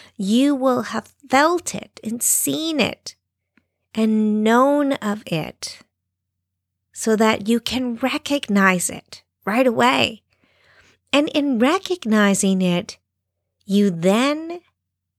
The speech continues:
can see when self-sabotage still could possibly rear its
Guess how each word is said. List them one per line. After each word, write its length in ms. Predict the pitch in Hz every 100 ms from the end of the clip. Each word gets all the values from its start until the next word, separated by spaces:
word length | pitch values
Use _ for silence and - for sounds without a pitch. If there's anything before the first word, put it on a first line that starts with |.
| _ _ _ _
can 260 | - 233 214
see 920 | - - 254 247 262 - - 50 - _
when 300 | - 208 208
self-sabotage 1300 | 190 - - - - - - - - 208 190 190 196
still 760 | - - _ 381 440 202 156 -
could 260 | - 240
possibly 960 | - - - - - 226 208 170 170 - _ _ _
rear 680 | 165 160 196 196 165 160
its 220 | 156 151